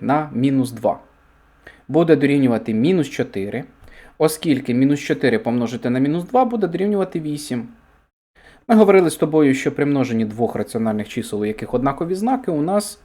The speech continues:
в результуючій, е, в результуючому раціональному числу буде знак плюс.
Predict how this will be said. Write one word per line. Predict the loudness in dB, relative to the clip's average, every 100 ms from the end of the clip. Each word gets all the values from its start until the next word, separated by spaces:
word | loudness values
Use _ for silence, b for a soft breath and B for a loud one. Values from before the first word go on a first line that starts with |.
| -16
в | -2
результуючій, | 0 0 -2 -4 -4 -2 -4 -4 -6 -6 -14 _ _ _ _ _ _ _
е, | 2 4
в | 4
результуючому | 0 -2 0 0 0 -2 0
раціональному | 0 -2 -2 0 0
числу | -2 -6 -6
буде | -2 -2
знак | -2 -2 -4 -6
плюс. | -10 -10 -14